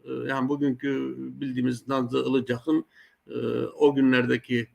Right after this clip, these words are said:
kocası. Çünkü Nazlı Ilıcak, Kemal Ilıcak'tan sonra da bir başkasıyla, e,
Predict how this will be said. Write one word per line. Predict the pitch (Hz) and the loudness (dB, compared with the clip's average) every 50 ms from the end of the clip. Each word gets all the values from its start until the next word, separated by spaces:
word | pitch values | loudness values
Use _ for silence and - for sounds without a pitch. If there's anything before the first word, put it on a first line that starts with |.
| _ _ _ _ _ - | _ _ _ _ _ -4
kocası. | 123 107 101 113 98 - - 156 185 208 202 208 - _ _ | -2 0 0 0 -2 0 0 0 2 2 0 -4 -10 _ _
Çünkü | - 139 123 139 131 131 | -10 -6 -4 -2 0 0
Nazlı | 127 123 123 127 127 | 0 0 -2 -2 -2
Ilıcak, | 123 120 117 131 139 127 - | -2 -2 -2 -2 -2 -2 -4
Kemal | 131 131 127 120 120 | -4 -4 -2 -2 -2
Ilıcak'tan | 117 110 110 - 143 - _ 135 131 123 | -2 -4 -6 -8 -10 -8 _ -4 -4 -2
sonra | 117 - 127 120 120 127 131 113 | -2 -2 -2 0 0 0 0 0
da | 104 98 101 - _ _ _ _ _ _ 117 | -2 -4 -4 -8 _ _ _ _ _ _ -4
bir | 110 104 | -2 0
başkasıyla, | 113 110 - - 113 104 - - 113 110 107 101 98 - - | 0 -2 -2 -2 -6 -6 -4 -4 -2 -2 -2 -2 -4 -6 -8
e, | - | -8